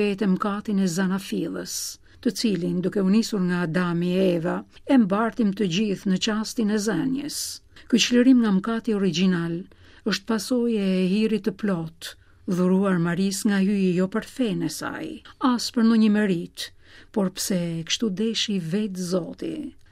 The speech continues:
Tani Zoja e Papërlyer kremtohet më tetë dhjetor, do më thënë gjatë kohës së ardhjes, prej kënaj lidhet ngushtë me përgatitjen për Krishtlindjen.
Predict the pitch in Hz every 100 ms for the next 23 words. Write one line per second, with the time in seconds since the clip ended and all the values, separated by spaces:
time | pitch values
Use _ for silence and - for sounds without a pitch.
0 | - - 214 233 233 226 208 202 196 196
1 | 202 196 202 185 196 190 196 190 175 214
2 | 202 202 185 - 208 190 170 208 202 208
3 | 285 277 - - - - 196 190 196 233
4 | 220 196 196 220 208 190 220 175 165 156
5 | 156 151 - - - - - - - 226
6 | 226 254 240 220 226 214 190 202 240 -
7 | 214 196 196 208 208 208 226 208 202 185
8 | 202 185 214 175 - - -